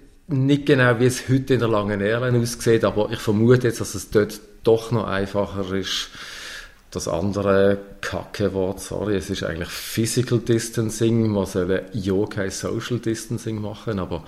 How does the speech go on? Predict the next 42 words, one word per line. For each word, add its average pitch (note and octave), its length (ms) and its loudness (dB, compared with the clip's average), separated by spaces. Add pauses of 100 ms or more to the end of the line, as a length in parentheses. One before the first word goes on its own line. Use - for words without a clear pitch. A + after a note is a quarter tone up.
(360)
es G2 100 -2
ist G2+ 60 -4
natürlich F#2 280 -2
klar, F2+ 240 0
dort F#2+ 240 -2
bist - 640 -4
du - 20 -14
viel F#2 320 -4
sicherer. G2+ 640 -4
Dort - 420 -12
hast - 0 -
du E2+ 120 -4 (300)
frische F#2 280 -6
Luft, G#2 380 -8
dort G2+ 160 -8
hast F#2+ 220 -6
du G#2 40 -4
niemanden, F#2 340 -4 (440)
der G2 80 -2
auf F#2 160 -4
der - 100 -14
Pelle G#2 420 0
hockt, A2+ 300 0
als G2 200 -4
wenn F#2 180 0
du F#2+ 120 0
in F#2 140 -2
irgendeiner F#2+ 460 -2
Sammelstelle G2 840 -2 (460)
bist, G2 360 -4
knapp G2 540 -4
zwei F#2 340 -2
Meter F2+ 280 -4
kannst F#2 280 -4
einhalten F2+ 580 -6
und E2+ 160 -8
alle E2+ 320 -4
anderen F2 300 -4
auch F2 220 -2
vulnerabel F#2 680 -2
und F2+ 140 -6
erkrankt. - 720 -12